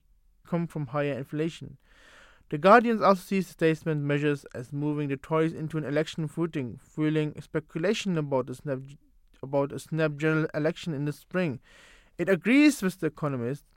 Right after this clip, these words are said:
that the bigger than, that the bigger than expected tax cuts will be paid f-, for by a fresh squeeze on public spending. It sees the rise in state benefits and pensions as a clear sign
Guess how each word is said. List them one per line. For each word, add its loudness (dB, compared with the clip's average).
that -8
the -12
bigger 0
than, -4
that -2
the -8
bigger 0
than -2
expected -6
tax -6
cuts -2
will -4
be -8
paid 0
f-, -20
for -8
by 0
a 0
fresh -2
squeeze -4
on -6
public -6
spending. -4
It -12
sees 0
the 0
rise 4
in -4
state -2
benefits -2
and -6
pensions -4
as -8
a -6
clear -2
sign -4